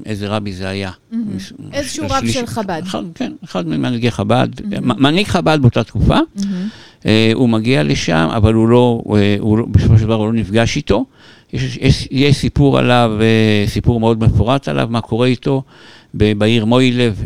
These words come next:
Speaker 1: שברוסיה הלבנה.
Speaker 2: מהמם.
Speaker 1: אה, בסופו של דבר הוא חוזר לבוכרה, והוא מביא מארץ ישראל תלמיד חכם, שיעמוד בראש ישיבה בבוכרה, אה, ו-, אה, קבוצה של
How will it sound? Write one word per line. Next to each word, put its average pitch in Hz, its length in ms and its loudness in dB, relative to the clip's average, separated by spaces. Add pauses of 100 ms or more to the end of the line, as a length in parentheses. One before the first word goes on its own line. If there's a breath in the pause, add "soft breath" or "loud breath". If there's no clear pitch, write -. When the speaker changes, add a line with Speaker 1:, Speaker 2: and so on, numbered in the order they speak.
Speaker 1:
שברוסיה 110 580 -2
הלבנה. 107 420 -2 (180)
Speaker 2:
מהמם. 185 240 -8 (300 loud breath)
Speaker 1:
אה, 123 320 2
בסופו 123 280 2
של 156 60 0
דבר 151 100 0
הוא 127 140 0
חוזר 110 280 2
לבוכרה, 123 560 0 (200)
והוא 160 520 0
מביא 127 300 0
מארץ 165 360 -4
ישראל 165 560 0
תלמיד 147 340 -2
חכם, 110 460 -2 (600 soft breath)
שיעמוד 139 400 -2
בראש 135 300 0
ישיבה 117 400 0
בבוכרה, 117 580 0 (720 loud breath)
אה, - 60 -2 (800)
ו-, 123 140 -2 (320)
אה, 131 240 0 (100)
קבוצה 190 340 0
של 143 340 -2